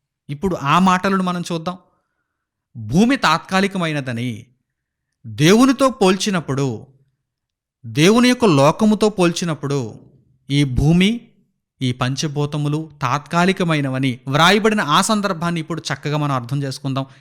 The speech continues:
ఇన్ని విషయాలు మనం నేర్చుకున్న తర్వాత ఆ సందర్భం ఇప్పుడు పరస్పర విరుద్ధముగా కనిపించుచున్నదో, ఎంతో అద్భుతముగా వ్రాయించినట్టు కనిపించుచున్నదో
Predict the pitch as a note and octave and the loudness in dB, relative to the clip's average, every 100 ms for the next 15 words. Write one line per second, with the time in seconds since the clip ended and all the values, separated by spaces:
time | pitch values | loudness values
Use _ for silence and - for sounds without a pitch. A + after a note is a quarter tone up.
0 | - C3+ C3+ B2+ - D3+ C#3+ C#3 B2+ B2+ | -2 0 2 0 -4 -6 -6 -6 -4 -6
1 | B2+ - C3+ C3+ B2+ B2+ B2 - _ _ | -6 -8 -8 -8 -8 -6 -8 -10 _ _
2 | A#2 A#2 A#2 A#2 B2+ C3+ B2+ B2+ C3 B2 | -6 -4 -4 -4 -4 -2 -4 -4 -4 -4
3 | A#2+ _ _ - D3+ F3+ - A3 E3 E3 | -8 _ _ 0 0 0 0 0 2 2
4 | E3 F3+ F#3+ F#3+ F#3+ F3+ F#3+ F#3+ F#3+ F#3+ | 4 4 4 2 0 0 -2 -2 -4 -4
5 | F#3+ G#3 A3 _ _ A#2+ B2 C3 D#3 A#2 | -4 -4 -6 _ _ -8 -6 -2 0 -2
6 | A2 D#3+ F3 E3+ F3 C#3 A#2+ C#3+ E3+ F#3+ | -4 -6 -6 -6 -6 -2 -2 0 -2 -2
7 | F3+ F3 E3+ D#3 E3+ D#3+ F3 E3+ F3 | -4 -6 -8 -6 -8 -6 -6 -4 -6